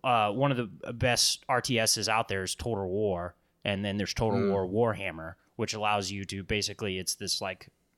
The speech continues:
Speaker 1: it build, it ha-, allows you to do, like, civilization type top-down
Speaker 2: Mm-hmm.
Speaker 1: math builds, expand, risk, and then you actually get to fight the battles and be a military general where you can have pincer mo-, movements, or you're really important to know what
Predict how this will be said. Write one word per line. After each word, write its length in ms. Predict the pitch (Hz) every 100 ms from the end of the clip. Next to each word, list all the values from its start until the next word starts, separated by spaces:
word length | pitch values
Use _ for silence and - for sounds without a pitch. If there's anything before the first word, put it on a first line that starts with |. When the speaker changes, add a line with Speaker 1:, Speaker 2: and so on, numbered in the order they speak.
| _ _
Speaker 1:
it 340 | - 107 98 117
build, 340 | 123 120 117 -
it 180 | 127 107
ha-, 100 | -
allows 460 | 127 120 131 139 127
you 100 | 131
to 140 | 127
do, 540 | 107 123 123 120 113 117 _ _ _ -
like, 240 | 104 95
civilization 960 | - - 135 120 113 110 110 - 117 110
type 400 | - 117 107 - - -
top-down 480 | - 107 123 117 107
Speaker 2:
Mm-hmm. 80 | 104
Speaker 1:
math 320 | 104 104 -
builds, 340 | 110 107 104
expand, 800 | 101 - - 110 107 104 101 92 -
risk, 440 | 110 107 - - -
and 120 | 113
then 120 | 107
you 120 | 104
actually 320 | 101 107 - 98
get 140 | 113
to 60 | -
fight 280 | - 104
the 80 | 113
battles 420 | 107 104 101 101
and 120 | 95 95
be 140 | 104
a 40 |
military 520 | 101 104 104 - 104 101
general 400 | 104 98 98 98
where 160 | 95
you 140 | 98 -
can 220 | 101 98 - - _ -
have 300 | 104 90 -
pincer 340 | - 131 - 123
mo-, 160 | 110
movements, 760 | 107 107 101 107 107 107 98 - 123
or 200 | 101 98
you're 160 | 98
really 340 | 95 117 110 104
important 380 | 101 120 104
to 60 | 107
know 200 | 101 101
what 280 | 98 107 -